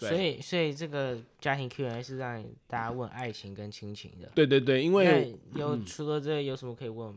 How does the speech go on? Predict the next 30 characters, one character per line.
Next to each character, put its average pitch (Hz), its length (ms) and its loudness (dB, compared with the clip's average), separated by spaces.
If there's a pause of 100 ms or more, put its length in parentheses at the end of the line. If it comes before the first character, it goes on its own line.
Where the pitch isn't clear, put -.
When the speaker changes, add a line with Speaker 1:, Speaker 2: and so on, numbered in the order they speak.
(160)
Speaker 2:
就 127 140 -14
是 127 160 -12
比 120 140 -14
如 113 100 -8
说 113 300 -8
可 - 160 -16
能， 104 260 -6 (480)
比 160 100 -6
如 170 60 -4
其 175 240 -4
他 196 240 4
一 196 40 2
些 180 140 0
精 175 300 -2
神 120 240 -2
上 123 240 -2
的 92 180 -10 (180)
问 131 260 -4
题， - 220 -20 (180)
比 113 100 -14
如 123 140 -4
说， 131 280 -2 (1000)
Speaker 1:
嗯。 127 140 -6
Speaker 2:
呃， 117 260 -4
Speaker 1:
精 165 180 2
神 107 180 -2
上 120 200 -6
的 95 40 -6
问 110 140 -4
题。 - 140 -14